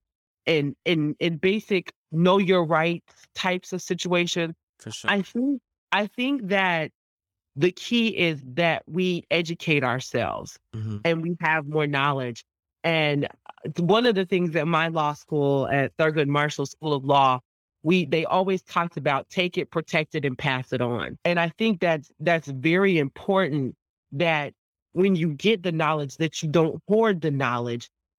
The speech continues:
Speaker 1: Sometimes we tend to get this crabs in a barrel mentality,
Speaker 2: Mm-hmm.
Speaker 1: but that doesn't do us good for the greater good, for one person to have this knowledge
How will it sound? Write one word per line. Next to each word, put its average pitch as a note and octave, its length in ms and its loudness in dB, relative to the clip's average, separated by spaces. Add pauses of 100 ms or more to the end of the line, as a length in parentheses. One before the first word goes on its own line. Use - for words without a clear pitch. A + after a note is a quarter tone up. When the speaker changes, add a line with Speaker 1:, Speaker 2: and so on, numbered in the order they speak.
(120)
Speaker 1:
Sometimes A3+ 560 0
we F3+ 120 -2
tend F#3+ 300 0
to F3 280 0 (120)
get F3+ 240 2
this E3 220 -4
crabs F3+ 380 -2
in D3+ 100 -2
a C#3+ 40 0
barrel E3 340 2
mentality, C#3+ 800 -2 (120)
Speaker 2:
Mm-hmm. G#2 320 -6 (180)
Speaker 1:
but F#3+ 300 2 (460)
that G3 300 0
doesn't G#3 460 0 (320)
do F#3+ 260 2
us E3 200 0 (120)
good E3+ 480 2 (320)
for F3 100 2
the D3+ 100 0
greater D#3 340 2
good, B2+ 420 -4
for F3+ 140 2
one F#3 240 0
person F3+ 440 -2
to E3+ 120 -6
have D#3+ 340 0 (140)
this E3 200 -2
knowledge E3 640 2